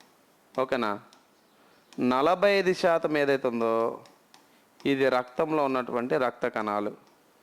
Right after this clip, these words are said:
అంటే ఇది రక్తంలో అధికంగా మనకు కనబడతా ఉంటుంది. మరి ప్లాస్మా అన్నాను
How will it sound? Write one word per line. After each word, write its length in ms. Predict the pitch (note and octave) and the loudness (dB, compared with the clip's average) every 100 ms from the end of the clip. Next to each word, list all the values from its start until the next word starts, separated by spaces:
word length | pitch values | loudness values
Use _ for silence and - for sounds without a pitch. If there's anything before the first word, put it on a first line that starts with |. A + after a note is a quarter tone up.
| _ _ - | _ _ -8
అంటే 220 | B2+ F3 | -4 -2
ఇది 200 | F#3 D#3+ | 0 2
రక్తంలో 500 | C#3 - - E3 D#3+ | 0 -2 -4 0 0
అధికంగా 360 | C3+ C#3 C3 D#3+ | 0 0 0 0
మనకు 220 | D3 A#2+ | -2 -4
కనబడతా 400 | A#2 A2+ G#2+ G2+ | -4 -4 -2 -4
ఉంటుంది. 280 | G2 - - _ - - - - | -6 -10 -18 _ -20 -20 -8 0
మరి 140 | G3+ G3 - | 2 2 2
ప్లాస్మా 520 | F#3 G3+ G3+ - G3 F3 | 4 4 2 0 0 0
అన్నాను 220 | D#3+ | 0